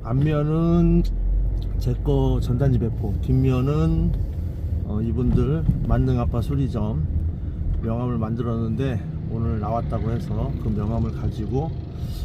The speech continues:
오늘부터 좀, 어, 명함 작업, 광고 작업을 좀 하려고 명함 가지러 가고 있습니다. 그래서 저는 이렇게 이제 저도 필요한 게 있고 하기 때문에,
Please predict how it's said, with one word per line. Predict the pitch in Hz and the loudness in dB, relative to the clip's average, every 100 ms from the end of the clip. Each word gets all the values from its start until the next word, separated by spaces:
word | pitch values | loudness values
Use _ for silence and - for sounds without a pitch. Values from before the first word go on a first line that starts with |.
| - - | -6 -2
오늘부터 | 113 113 101 110 | -2 -2 -4 -6
좀, | 113 107 107 95 107 | -4 -2 -2 -4 -4
어, | 107 104 104 110 | -2 -2 -2 -2
명함 | 120 123 | -2 0
작업, | 113 110 98 92 - - - - | -2 -2 -4 -4 -4 -4 -4 -4
광고 | - 120 120 | -2 0 0
작업을 | 113 110 104 107 | 0 -2 -2 -2
좀 | 104 | -2
하려고 | 98 131 127 101 104 104 - - - - - - - - - - - - - - - - - - | 0 2 2 0 0 0 0 0 0 0 -2 -2 -2 -2 0 0 0 0 0 -2 -2 -2 -2 0
명함 | 113 113 113 | 0 0 0
가지러 | - - 120 | 0 0 0
가고 | 95 104 104 | 0 -2 -2
있습니다. | - 110 101 - - - - - - - - - - - - - - - - - - - - | -2 0 0 0 -2 -2 -2 -2 0 -2 2 4 4 4 4 4 4 8 8 8 6 4 2
그래서 | - - | 2 0
저는 | 120 123 135 | 2 4 4
이렇게 | 117 113 120 | 4 2 4
이제 | 117 113 113 - - - - - - - - - - - | 4 4 4 4 2 2 0 0 0 -2 -4 -4 -6 -2
저도 | 120 123 | 0 0
필요한 | - 160 160 156 | 0 2 2 2
게 | 135 | 0
있고 | 101 110 120 110 | 0 0 0 2
하기 | 127 - | 2 0
때문에, | 120 104 107 117 110 | 0 0 0 0 0